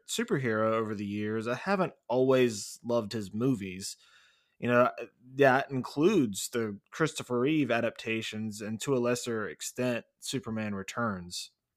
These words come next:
And I always felt like they didn't really tackle the weight someone like Kal-El would feel in his decisions and the inner turmoil he would face knowing that he's alone in the universe and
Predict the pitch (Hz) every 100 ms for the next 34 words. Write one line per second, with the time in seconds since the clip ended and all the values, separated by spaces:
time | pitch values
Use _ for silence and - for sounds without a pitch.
0 | _ _ _ _ _ _ _ 151 139 139
1 | 143 151 143 - 135 123 123 120 - -
2 | - - - 139 180 220 208 196 151 110
3 | - 147 151 151 123 107 123 123 123 -
4 | - 139 135 127 120 - 123 117 120 127
5 | 117 104 - 127 127 123 117 113 107 107
6 | 101 _ _ _ _ - 143 113 113 -
7 | 143 131 123 123 117 107 104 104 104 127
8 | 120 - 143 143 131 123 120 120 120 120
9 | 107 - 117 113 - 123 127 127 113 113
10 | 110 110 127 190 175 120 113 - - 110
11 | 107 104 107 117 - 107 101